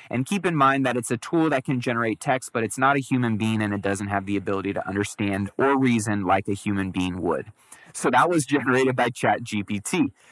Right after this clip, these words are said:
So interesting things that you kinda have to think about, right? With everything that's great, there's always stuff that's bad. And so understanding how this tool is gonna come with,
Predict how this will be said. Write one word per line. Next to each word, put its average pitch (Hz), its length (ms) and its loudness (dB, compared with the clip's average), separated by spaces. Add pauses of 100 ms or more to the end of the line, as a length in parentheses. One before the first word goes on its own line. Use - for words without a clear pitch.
(240)
So 147 360 0 (320)
interesting 165 640 0
things 165 300 2
that 139 100 2
you 135 100 0
kinda 170 300 2
have 139 160 2
to 117 60 -4
think 160 240 0
about, 101 260 4
right? 123 200 4
With 123 140 0
everything 180 320 0
that's 120 220 0
great, 139 340 2
there's 147 160 2
always 175 260 2
stuff 160 240 0
that's 147 200 -2
bad. 147 400 0
And 117 160 -2
so 123 300 0 (260)
understanding 147 680 2
how 135 180 4
this 123 220 -2
tool 139 480 2 (240)
is 127 160 2
gonna 131 180 0
come 139 300 2
with, 131 340 0